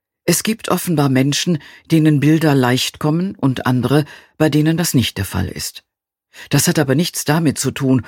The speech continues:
ob sie Focusing betreiben können oder nicht. Sie können für den Rest ihres Lebens erfolgreich fokussieren, ohne auf ein einziges Bild zu stoßen. Wenn Bilder kommen, dann können und sollen sie mit einbezogen werden,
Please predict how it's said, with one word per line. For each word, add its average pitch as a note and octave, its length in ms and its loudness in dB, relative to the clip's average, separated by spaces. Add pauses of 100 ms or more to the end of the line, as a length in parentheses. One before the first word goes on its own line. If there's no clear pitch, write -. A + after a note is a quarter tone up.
(140)
ob A#2+ 140 -2
sie A#2+ 140 -4
Focusing C#3 560 -2
betreiben B2+ 540 -2
können A2 360 -2
oder G2+ 220 -2
nicht. D3 360 -4 (600)
Sie D3+ 180 -2
können G3+ 360 0
für - 140 -2
den G#2+ 140 -2
Rest - 360 -2
ihres B2 300 -2
Lebens D3 380 -2
erfolgreich B2 680 -2
fokussieren, C3 680 -2 (360)
ohne F3 400 2
auf - 140 -2
ein G#2 180 -2
einziges C3 560 -2
Bild C#3+ 320 -2
zu - 100 -6
stoßen. - 500 -6 (880)
Wenn D3 240 4
Bilder F3+ 320 2
kommen, B2 420 0 (320)
dann C3 240 0
können E3 400 2
und C3+ 180 0
sollen C3+ 340 2
sie C3 140 0
mit C#3+ 260 -2
einbezogen A#2+ 680 -2
werden, A#2+ 340 0